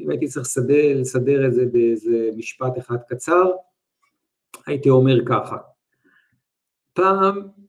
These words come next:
ה-, אה, האיש המשכיל היה מומחה בתחום אחד או בשני תחומים. ככה עד עכשיו סטודנטים הלכו ללמוד באוניברסיטאות.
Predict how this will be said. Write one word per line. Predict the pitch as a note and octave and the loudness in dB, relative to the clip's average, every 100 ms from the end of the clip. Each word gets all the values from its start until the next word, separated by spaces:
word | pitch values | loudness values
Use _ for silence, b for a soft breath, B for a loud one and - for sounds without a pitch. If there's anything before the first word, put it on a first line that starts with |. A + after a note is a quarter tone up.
| _ _ _ _ _ _ _ | _ _ _ _ _ _ _
ה-, | A#2+ A#2+ A#2 A2+ - _ _ | -12 -8 -8 -10 -14 _ _
אה, | B2+ A#2+ A#2 A#2+ - - _ - | -6 -2 -2 -2 -8 -16 _ -20
האיש | - - D3+ | -6 -4 0
המשכיל | C3 B2 - G#3+ G#3 F#3+ F#3+ - - _ _ | -2 -2 -6 2 4 4 2 -8 -20 _ _
היה | C3+ C3 D3+ D#3+ F3 - _ | -2 0 2 0 -2 -8 _
מומחה | C3+ C3 C3 B2+ A#2+ - F3 F3+ | -4 0 0 0 -4 0 2 2
בתחום | B2+ - - B2 A#2+ | -2 -4 0 0 0
אחד | A#2+ - F#2 - | -10 -14 -18 -16
או | A2+ | -14
בשני | - B2 A#2+ | -12 -8 -10
תחומים. | - A#2 G2+ F#2 _ _ _ _ _ _ | -10 -16 -16 -20 _ _ _ _ _ _
ככה | C4 A3 G#3 G#3+ | -4 -2 -2 -2
עד | - | 0
עכשיו | F#3+ - F#3 D3 | 0 0 -4 -4
סטודנטים | - C#3 E3+ F3 D3+ | -10 -2 -2 0 -2
הלכו | B2+ D3 | 0 -2
ללמוד | C3+ C3+ C#3+ | -2 -2 -2
באוניברסיטאות. | B2+ B2+ B2+ B2 A2+ A#2+ A#2+ G#2 F#2+ _ | 0 0 2 0 0 -4 -4 -8 -10 _